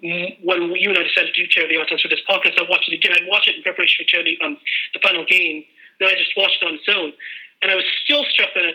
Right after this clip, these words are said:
scene where he, where he's summoned the, the Nesting Conscious in the, um, just after he's first appeared, and he's,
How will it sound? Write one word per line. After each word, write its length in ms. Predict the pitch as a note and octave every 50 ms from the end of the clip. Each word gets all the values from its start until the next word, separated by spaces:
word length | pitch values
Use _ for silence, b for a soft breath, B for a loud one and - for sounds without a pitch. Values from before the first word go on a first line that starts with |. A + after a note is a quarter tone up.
| - -
scene 180 | - F#3 F#3 E3+
where 100 | E3+ E3 -
he, 400 | - - - F3 F3+ - - - _ _ B B B B B B B _ _ _ _ _ _ _ _ _ _ -
where 160 | F#3+ G3 - -
he's 200 | - - - - - - - - _ _ _ _ _ _ _ _ _ _ _ _ _ - - - -
summoned 320 | A#3+ A#3+ A3+ A3+ G#3 G3 F3+ F#3
the, 60 | F3 F3 -
the 80 | F#3+ F#3
Nesting 300 | - - - - - F3+ -
Conscious 340 | G3 G3 F#3 - E3 D#3+ - -
in 140 | - F#3 F3+
the, 240 | F3 E3+ D#3+ D#3 D3+
um, 240 | C#3+ C#3 C#3 C3+ - _
just 240 | - - - - -
after 240 | - G3 F#3+ G3 F3+
he's 120 | E3+ - - -
first 180 | - E3 D#3 -
appeared, 200 | - - F3+ E3+
and 80 | D#3 D3
he's, 160 | D3+ D3+ -